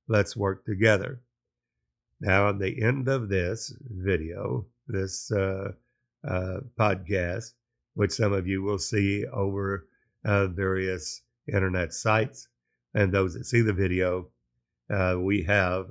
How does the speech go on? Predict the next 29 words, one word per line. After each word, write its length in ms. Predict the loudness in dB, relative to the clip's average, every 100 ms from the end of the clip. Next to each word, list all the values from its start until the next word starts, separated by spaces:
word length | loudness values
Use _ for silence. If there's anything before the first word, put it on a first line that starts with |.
| -4
a 100 | -2
gospel 520 | 0 0 -2 -6 -4
tent. 300 | 0 0 0
You'll 180 | -2 -2
see 220 | 0 -2
it. 120 | -2 -10 _ _ _ _ _ _ _ _ _ _ 0
We, 300 | 2 4 2
that 260 | 0 0
will 140 | 2 0
seat 320 | 2 0 2
up 280 | 2 2 0
to 300 | 4 4 4
three 200 | 2 0
thousand 420 | 2 0 0 -4
people. 380 | -2 -4 -4 -14 _ _ _ _ _ _ _ _ _ _
It's 200 | -2 2
an 160 | 0 0
eighty 360 | 2 4 4 0
foot 320 | -2 -4 -4
wide 440 | -4 -6 -4 -6 -4
by 200 | -6 -6 -4
two 180 | -2 -2
sixty 440 | -4 -8 -6 -8
feet 280 | -4 -4 -2
long 520 | -2 -2 -4 -6 -6 -6 -10 _ _ _ _ 4
that 160 | 6
has 300 | 6 4 0
seven 300 | -2 -2 -2
sections. 680 | 2 4 4 2 -10 -12 -20